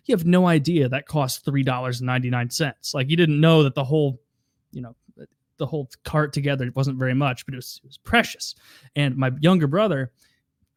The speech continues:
no discipline when it came to Christmas morning, tearing open presents, tearing 'em open.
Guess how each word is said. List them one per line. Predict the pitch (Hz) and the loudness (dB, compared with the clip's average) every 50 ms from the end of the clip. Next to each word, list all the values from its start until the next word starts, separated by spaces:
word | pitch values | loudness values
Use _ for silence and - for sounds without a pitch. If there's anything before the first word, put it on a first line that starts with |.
| _ _ _ _ _ _ _ _ - | _ _ _ _ _ _ _ _ -8
no | 135 139 151 170 180 175 170 156 | -2 2 4 6 8 8 8 6
discipline | 139 151 139 - - 127 117 135 123 107 107 - | 6 4 2 0 -2 -6 -6 -6 -8 -8 -10 -10
when | 151 131 | -8 -8
it | 131 | -6
came | 139 - 147 131 | -4 -2 -2 -2
to | 123 123 | -2 -4
Christmas | - 139 127 - - 127 120 - | -6 -8 -8 -6 -8 -8 -6 -4
morning, | 139 123 120 117 107 107 _ _ _ _ _ _ _ _ _ _ _ _ _ _ _ _ _ _ _ | -6 -6 -6 -8 -14 -18 _ _ _ _ _ _ _ _ _ _ _ _ _ _ _ _ _ _ _
tearing | - - 220 220 196 180 170 165 165 | -6 -2 0 2 2 4 4 4 2
open | 156 127 151 143 131 | 2 0 -2 -6 -6
presents, | - 160 147 139 120 120 117 - - | -4 -4 -4 -4 -6 -8 -12 -12 -10
tearing | - - 208 185 180 170 165 160 | -4 0 2 2 4 4 4 4
'em | 156 151 | 4 2
open. | 151 151 139 - - 117 | 2 0 -2 -4 -10 -16